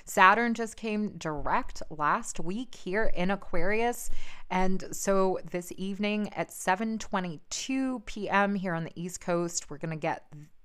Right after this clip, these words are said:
the moon in conjunction with Saturn. So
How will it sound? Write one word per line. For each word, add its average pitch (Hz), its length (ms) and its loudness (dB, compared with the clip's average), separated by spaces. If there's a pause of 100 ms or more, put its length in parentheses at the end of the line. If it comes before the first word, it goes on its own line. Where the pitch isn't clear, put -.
the 156 60 -10
moon 175 540 -2 (440)
in 254 200 -4
conjunction 151 720 -8
with 151 160 -10
Saturn. 143 600 -2 (380)
So 202 480 4